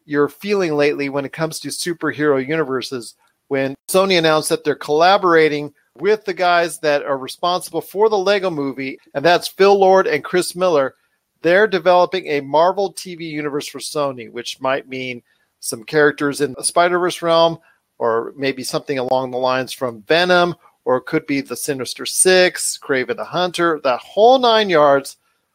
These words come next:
What are your thoughts when you hear that Sony is developing their own Marvel television universe? Is it really worth it?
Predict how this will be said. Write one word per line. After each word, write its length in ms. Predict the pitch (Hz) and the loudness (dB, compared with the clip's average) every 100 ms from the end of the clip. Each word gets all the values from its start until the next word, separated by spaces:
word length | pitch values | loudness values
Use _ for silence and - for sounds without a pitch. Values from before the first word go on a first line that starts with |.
| _ | _
What 160 | 156 214 | 0 0
are 60 | |
your 100 | 269 | 0
thoughts 400 | 254 233 214 185 | 0 2 2 0
when 140 | 185 180 | -8 -8
you 80 | 185 | -10
hear 400 | - 180 175 165 | -6 -2 -2 0
that 260 | 139 131 | 0 -2
Sony 500 | - - 190 185 185 | -6 -6 -2 -2 -4
is 120 | 156 | -6
developing 600 | - 156 147 147 143 151 139 | -6 -2 2 2 0 -6 -6
their 200 | 135 - _ | -8 -8 _
own 320 | - 185 202 185 | -2 0 0 2
Marvel 360 | 165 151 151 | 2 4 2
television 520 | 147 156 147 135 - | -2 -4 -2 -4 -8
universe? 520 | 131 135 131 135 131 - _ _ _ _ | -10 -8 -4 -4 -6 -12 _ _ _ _
Is 200 | 165 139 | -4 -2
it 120 | 143 131 | -4 -2
really 280 | 151 220 | 0 0
worth 380 | 220 208 220 220 | 0 2 2 4
it? 200 | 226 220 | 2 0